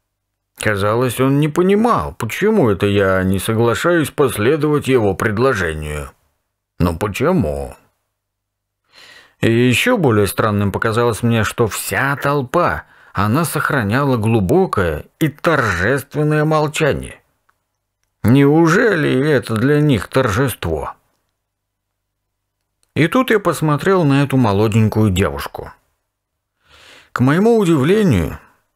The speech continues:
она совсем не была напугана.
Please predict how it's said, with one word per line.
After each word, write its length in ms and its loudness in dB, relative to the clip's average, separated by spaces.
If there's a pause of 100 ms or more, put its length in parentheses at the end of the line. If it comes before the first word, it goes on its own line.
она 420 0
совсем 960 -2
не 120 2
была 360 2
напугана. 800 -2